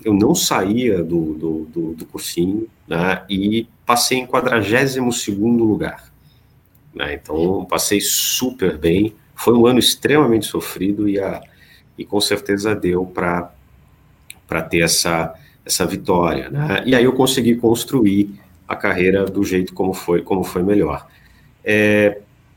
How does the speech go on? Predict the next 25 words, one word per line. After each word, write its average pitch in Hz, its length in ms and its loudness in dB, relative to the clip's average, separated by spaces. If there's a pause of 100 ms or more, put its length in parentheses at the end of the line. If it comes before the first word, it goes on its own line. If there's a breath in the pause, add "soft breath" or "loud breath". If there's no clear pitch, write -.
(260)
condição 123 540 2
também, 135 460 0 (320)
ele, 117 640 2 (380)
na 104 140 -2
verdade, 98 800 -2 (360)
queria 101 300 4
que 101 80 0
eu 98 60 0
trabalhasse 104 500 0
de 101 80 -6
qualquer 101 380 -4
jeito. 87 520 -8
E 101 140 -2
aí 104 140 4
veio 110 240 2
o - 20 0
meu 110 100 2
segundo 113 540 0
emprego. 98 720 -2
Eu - 80 -20
falei: 87 220 -4
Bom, 85 180 0
agora 95 580 2 (140)
eu 73 80 -16
quero 85 320 -4